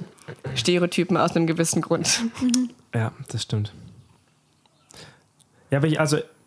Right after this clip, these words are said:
Speaker 3: ich persönlich finde, dass du, dass du grad mit diesem, dass es so im Hetero-Dating ist schon manchmal ein bisschen schleppend.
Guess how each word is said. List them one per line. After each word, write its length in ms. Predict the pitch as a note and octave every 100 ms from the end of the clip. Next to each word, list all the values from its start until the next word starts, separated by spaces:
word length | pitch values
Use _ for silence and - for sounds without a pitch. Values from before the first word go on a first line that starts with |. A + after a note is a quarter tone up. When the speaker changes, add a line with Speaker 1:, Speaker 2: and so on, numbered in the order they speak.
| _
Speaker 3:
ich 220 | - F3+ -
persönlich 440 | C3+ B2 C3+ A#2+
finde, 240 | - C#3
dass 200 | A#2 A2
du, 280 | - A2 G2+ - -
dass 220 | A#2+ A2
du 80 | G#2+
grad 260 | - A#2
mit 140 | A2+ -
diesem, 420 | A2+ G#2+ G#2 G2 - _ _ _
dass 200 | A#2+ A2+
es 140 | A2
so 180 | - A2+
im 360 | A#2 A2+ G#2+ F#2+ - _ _ _
Hetero-Dating 1000 | - C3 C3 B2 A#2 A#2+ A#2+ B2+ B2 B2 - _ _ _ _ _ _ _ _ _
ist 120 | - -
schon 220 | D#3 C#3+
manchmal 320 | C3+ B2+ B2
ein 40 | A#2+
bisschen 260 | - G#2+
schleppend. 420 | - B2 - C3+